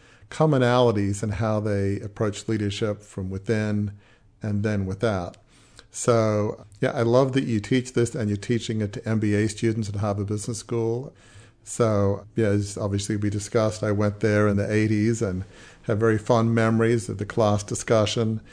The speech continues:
I also have an abiding interest in history. My dad and I, who, you know,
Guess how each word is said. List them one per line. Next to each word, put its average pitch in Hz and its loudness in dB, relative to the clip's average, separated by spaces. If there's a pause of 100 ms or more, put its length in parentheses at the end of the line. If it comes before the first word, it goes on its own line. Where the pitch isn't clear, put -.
(320)
I 110 0
also 120 4
have 104 2 (640)
an 110 0
abiding 117 4
interest 113 -4
in 95 -4
history. 127 2
My 101 -2
dad 107 2
and 104 2
I, 101 2
who, 98 -2 (160)
you 113 -4
know, 92 -6